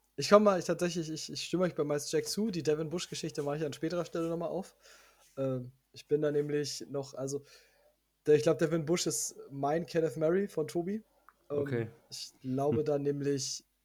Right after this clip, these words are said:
Speaker 1: tatsächlich, dass das Ding not done ist, aber da komme ich dann, glaub ich, gleich nochmal zu.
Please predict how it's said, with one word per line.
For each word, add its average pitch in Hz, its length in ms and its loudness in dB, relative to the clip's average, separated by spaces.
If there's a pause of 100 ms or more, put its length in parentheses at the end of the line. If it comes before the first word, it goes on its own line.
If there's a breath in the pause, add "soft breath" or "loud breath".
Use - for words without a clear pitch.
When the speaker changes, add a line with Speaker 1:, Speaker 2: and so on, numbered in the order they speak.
(140)
Speaker 1:
tatsächlich, 143 500 0
dass 143 220 -2
das 135 200 -4
Ding 156 340 -2 (280)
not 143 240 -6
done 165 200 0
ist, 185 120 -2
aber 143 140 -2
da 139 80 -4
komme 147 200 -4
ich 139 40 -4
dann, 139 140 -4
glaub 135 100 -2
ich, 131 80 -6
gleich 143 160 -2
nochmal 170 220 -6
zu. 185 240 -6